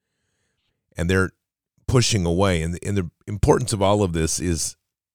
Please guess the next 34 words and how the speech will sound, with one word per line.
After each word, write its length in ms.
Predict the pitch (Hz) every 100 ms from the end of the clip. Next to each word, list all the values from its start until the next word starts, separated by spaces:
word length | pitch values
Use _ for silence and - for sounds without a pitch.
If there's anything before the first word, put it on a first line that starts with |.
| _
the 80 | 92
resilience 640 | 95 87 113 139 113 -
that 160 | - 80
we 220 | 98 85
have 360 | - 98 92 80
is 140 | 78
gonna 180 | 87 82
be 120 | 82
based 360 | 73 90 90 87
on 140 | 82
our 80 | 82
abilities 580 | 76 85 95 85 76 78 - _ -
that 80 | 92
we 160 | 82 82
have 260 | 80 71
now 400 | 73 87 78 71 - _ _ _ _ _ _
to 80 | 92
stock 480 | - 95 92 90
up, 160 | 92 -
to 100 | -
arm 340 | - 85 85 80
up, 240 | 80 - - _ _ _ _ _ _ _ _ _
to 300 | - 87 78
get 300 | 90 95 -
your 60 |
skills 600 | 82 - - 92 90 76
up, 220 | 71 65 -
and 180 | 90 85
to 60 | 80
be 160 | 87
prepared 680 | 87 85 - - 113 107 85
to 240 | - 90
start 440 | - - 85 85 - _ _ _ _ _ _ _ _ _ -
innovating. 680 | 98 98 87 80 78 80